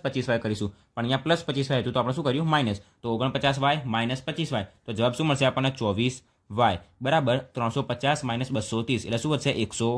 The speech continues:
વીસ. હવે આપણે શું કરીએ? વાયના કરતા બનાવીએ. તો વાય બરાબર શું થશે? એકસો વીસ ભાગ્યા ચોવીસ, બરાબર? તો તેથી આપણે વાય બરાબર શું મળશે? અહીંયા ચોવીસ પંચા શું થશે? ચોવીસ પંચા એકસો વીસ. તો ચોવીસ, ચોવીસ કેન્સલ થઈ જશે. તો વાય બરાબર આપણને કેટલો મળશે?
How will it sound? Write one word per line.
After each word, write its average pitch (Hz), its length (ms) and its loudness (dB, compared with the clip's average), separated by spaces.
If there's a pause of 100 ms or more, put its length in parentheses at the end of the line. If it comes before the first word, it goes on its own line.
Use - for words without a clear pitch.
(120)
વીસ. 104 300 2
હવે 107 120 0
આપણે 123 160 0
શું 139 120 -6
કરીએ? 135 200 2
વાયના 110 220 2
કરતા 143 260 0
બનાવીએ. 110 340 2 (240)
તો 117 120 -6
વાય 107 180 2
બરાબર 123 280 2
શું 151 120 -4
થશે? 135 180 -2 (120)
એકસો 117 280 -2
વીસ 131 300 2 (400)
ભાગ્યા 117 460 2 (260)
ચોવીસ, 110 320 0 (260)
બરાબર? 131 280 4 (220)
તો 113 100 -4
તેથી 117 320 -2
આપણે 120 160 -2 (280)
વાય 113 180 4
બરાબર 127 260 4
શું 165 100 0
મળશે? 135 240 2
અહીંયા 120 300 -2
ચોવીસ 120 320 0
પંચા 123 240 0
શું 156 120 -2
થશે? 120 200 -2 (260)
ચોવીસ 110 380 -2
પંચા 123 340 2 (420)
એકસો 120 200 -4 (100)
વીસ. 135 140 4 (240)
તો 117 80 -6
ચોવીસ, 113 360 0
ચોવીસ 123 260 0
કેન્સલ 113 260 0
થઈ 139 140 2
જશે. 147 180 0 (140)
તો 123 60 0 (100)
વાય 110 160 4
બરાબર 120 260 2
આપણને 117 240 -2
કેટલો 156 140 -2
મળશે? 123 280 0